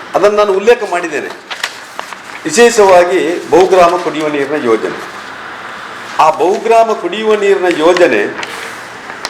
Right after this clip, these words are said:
ಬಿ ಜೆ ಪಿ ಸರ್ಕಾರ ಇದ್ದಾಗ ಕೇಂದ್ರ ಸರ್ಕಾರದ ಅರವತ್ತು ಶೇಕಡ, ರಾಜ್ಯ ಸರ್ಕಾರದ ನಲವತ್ತು ಶೇಕಡ ಅನುದಾನದಲ್ಲಿ ಅನುಷ್ಠಾನಗೊಂಡಂಥ ಒಂದು ಯೋಜನೆ. ಮೂವತ್ತೊಂದು ಹತ್ತು ಎರಡು ಸಾವಿರದ ಇಪ್ಪತ್ತೆರಡಕ್ಕೆ ಆದೇಶ ಆಗ್ತದೆ.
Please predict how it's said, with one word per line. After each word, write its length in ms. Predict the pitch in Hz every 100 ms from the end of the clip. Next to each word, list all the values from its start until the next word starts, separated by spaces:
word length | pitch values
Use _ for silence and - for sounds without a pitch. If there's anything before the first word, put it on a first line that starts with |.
| - -
ಬಿ 120 | 151
ಜೆ 180 | 190 247
ಪಿ 120 | 254
ಸರ್ಕಾರ 400 | 240 208 202 180
ಇದ್ದಾಗ 400 | 147 123 113 117 127 139 - - - - - - - - -
ಕೇಂದ್ರ 340 | 190 214 240 226
ಸರ್ಕಾರದ 540 | 214 208 202 190 190
ಅರವತ್ತು 440 | 185 151 175 190 185
ಶೇಕಡ, 360 | 156 143 120 127 - - - - - -
ರಾಜ್ಯ 320 | 131 180 190
ಸರ್ಕಾರದ 500 | 196 208 190 190 180 180 156
ನಲವತ್ತು 320 | 151 180 185
ಶೇಕಡ 320 | 175 170 165
ಅನುದಾನದಲ್ಲಿ 520 | 151 143 151 143 139 139
ಅನುಷ್ಠಾನಗೊಂಡಂಥ 760 | 131 120 135 127 117 110 107
ಒಂದು 220 | 160 131 110
ಯೋಜನೆ. 420 | 113 110 95 - - - - 180 190 180 - - 185 196 - - - - - - -
ಮೂವತ್ತೊಂದು 680 | 147 208 226 226 208 208 196
ಹತ್ತು 240 | 180 175 208
ಎರಡು 260 | 165 175
ಸಾವಿರದ 260 | 190 180 165
ಇಪ್ಪತ್ತೆರಡಕ್ಕೆ 720 | 156 196 190 170 151 156 180
ಆದೇಶ 400 | 131 139 160 147
ಆಗ್ತದೆ. 400 | 127 - 110